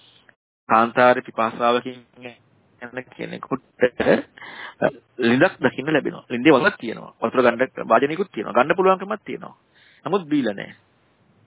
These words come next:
අන්න ඒ වගේ උපා-, උදාහරණ ටික ගන්නවා මේ පංචමස්කන්ධේ පටිච්චසමුපාද කියලා. මේ සියල්ලක්ම දැක්කා. නමුත් ස්පර්ශ කළා නෑ. අර වතුර බීවේ නෑ වගේ කියලා පැහැදිලි කරනවා.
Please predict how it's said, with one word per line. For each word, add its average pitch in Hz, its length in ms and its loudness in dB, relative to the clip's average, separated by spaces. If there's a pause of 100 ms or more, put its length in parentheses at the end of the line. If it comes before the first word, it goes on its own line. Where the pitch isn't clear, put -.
(180)
අන්න 127 260 0
ඒ 160 80 6
වගේ 156 380 4 (180)
උපා-, 131 460 2
උදාහරණ 123 500 0
ටික 120 120 -8
ගන්නවා 127 240 -2
මේ 151 160 -8
පංචමස්කන්ධේ 120 720 -6
පටිච්චසමුපාද 113 540 -2
කියලා. 147 200 -2
මේ 131 100 -8
සියල්ලක්ම 165 560 6
දැක්කා. 123 540 2 (640)
නමුත් 202 200 2 (180)
ස්පර්ශ 208 360 -2
කළා 110 240 -8
නෑ. - 160 -20
අර 131 140 2
වතුර 143 240 2
බීවේ 147 240 -2
නෑ 131 140 -4
වගේ 120 240 -6
කියලා 180 220 -12
පැහැදිලි 139 300 -8
කරනවා. - 280 -12